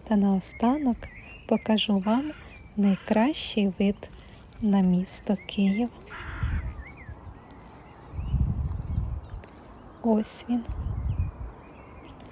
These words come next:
Неперевершено, так?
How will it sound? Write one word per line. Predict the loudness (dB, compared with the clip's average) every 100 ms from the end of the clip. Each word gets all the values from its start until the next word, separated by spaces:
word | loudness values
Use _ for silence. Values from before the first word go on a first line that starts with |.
| -12 2
Неперевершено, | 6 6 6 2 2 2 2 0 -2 -2 0 0 -2 -6 -12 -2
так? | -2 -2 -8